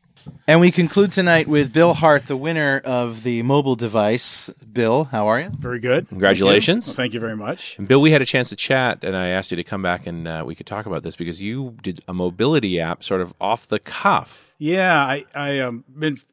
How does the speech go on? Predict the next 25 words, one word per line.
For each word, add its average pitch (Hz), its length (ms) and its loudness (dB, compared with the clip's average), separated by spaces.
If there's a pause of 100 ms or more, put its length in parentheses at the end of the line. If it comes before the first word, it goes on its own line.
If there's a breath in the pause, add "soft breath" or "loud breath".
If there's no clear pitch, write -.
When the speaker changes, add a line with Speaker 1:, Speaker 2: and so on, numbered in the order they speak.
(140)
Speaker 2:
playing 220 220 -4
around 139 180 4
a 131 40 0
lot 117 240 -2
with, 110 300 -10
um, 104 260 -8
Compact 131 400 -4
Framework 120 360 -6
kinds 113 220 -10
of 104 80 -12
apps, 101 400 -12
and 117 160 -10 (540 loud breath)
my 127 100 -6
mom 135 280 2
calls 127 280 -2
me 120 220 -8
a 120 60 -18
couple 123 280 -10
weeks 117 200 -10
ago 117 220 -6
and 113 100 -10
says, 120 200 -10
"Hey, 143 180 -6
you 131 100 -4
know, 123 220 -4